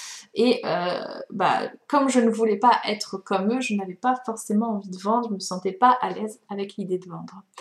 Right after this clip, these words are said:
Et en vrai, il existe des milliers de façons de vendre.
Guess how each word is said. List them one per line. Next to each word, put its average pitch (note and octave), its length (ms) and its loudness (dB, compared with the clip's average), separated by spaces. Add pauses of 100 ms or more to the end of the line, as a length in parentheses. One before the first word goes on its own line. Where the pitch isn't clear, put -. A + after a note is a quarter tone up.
(400)
Et A3 140 4
en A3+ 80 8
vrai, D#4 400 4 (140)
il A3 160 0
existe A#3 520 -2 (120)
des A#3 260 4
milliers C#4+ 1040 6
de A#3+ 160 0
façons A3+ 540 0
de G3+ 100 2
vendre. G3 480 6